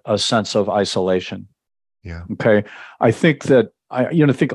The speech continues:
Speaker 1: all of us human beings, men and women, we crave for connection.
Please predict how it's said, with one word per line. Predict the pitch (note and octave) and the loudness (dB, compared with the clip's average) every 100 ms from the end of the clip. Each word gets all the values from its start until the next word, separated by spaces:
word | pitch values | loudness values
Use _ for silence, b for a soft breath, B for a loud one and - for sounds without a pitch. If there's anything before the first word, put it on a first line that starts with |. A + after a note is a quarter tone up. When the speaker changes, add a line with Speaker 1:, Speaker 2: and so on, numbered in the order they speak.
| - | 2
Speaker 1:
all | C#3+ E3+ G3+ | 4 6 6
of | D3+ | 6
us | C#3+ B2 | 4 2
human | - B2+ A#2+ | 2 2 2
beings, | G#2 A2 G#2 G2+ | 0 0 0 -2
men | A#2+ A#2+ | 0 0
and | B2 G#2 | 0 -2
women, | G#2 G2 | -4 -4
we | F#2+ A2 | -2 -4
crave | - - C3 A#2 A#2 - _ | -4 0 4 4 4 0 _
for | - - - G#2+ G2+ | -20 -14 -2 0 0
connection. | - - G2+ F2+ - E2 | -2 -6 -6 -6 -10 -12